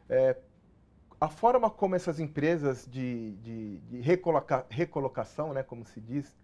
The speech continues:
de trabalho, elas se prepararam, né? Então, elas construíram todo a, os seus processos em torno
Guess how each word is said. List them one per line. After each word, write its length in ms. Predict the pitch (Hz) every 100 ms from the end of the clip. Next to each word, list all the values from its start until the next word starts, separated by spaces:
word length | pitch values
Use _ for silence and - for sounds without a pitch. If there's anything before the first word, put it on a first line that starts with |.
| -
de 100 | 117
trabalho, 580 | 123 113 127 165 160 - - - - -
elas 220 | 147 165
se 120 | -
prepararam, 800 | 180 170 170 190 165 123 110 107
né? 160 | 117 135
Então, 260 | 139 156 165
elas 360 | 160 156 - _ - _ _
construíram 560 | - 180 180 175 208 196
todo 360 | 180 233 339 220
a, 300 | 156 151 -
os 160 | 180 -
seus 220 | 175 170
processos 760 | 165 151 - 147 170 - 170
em 120 | 165
torno 640 | 151 - 151 147 139 123